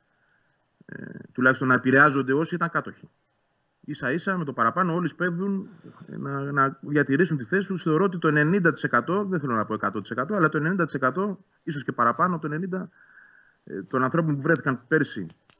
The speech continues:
στο, στην Αγία Σοφιά, θα είναι και φέτος.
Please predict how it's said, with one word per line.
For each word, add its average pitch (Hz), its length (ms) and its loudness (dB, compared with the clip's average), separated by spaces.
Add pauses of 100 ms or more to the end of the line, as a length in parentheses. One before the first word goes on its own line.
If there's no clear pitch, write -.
(120)
στο, 98 480 -6 (320)
στην 120 140 -10
Αγία 104 160 -4
Σοφιά, 220 440 -4 (220)
θα 135 120 -2
είναι 190 140 0
και 175 120 -2
φέτος. - 360 -10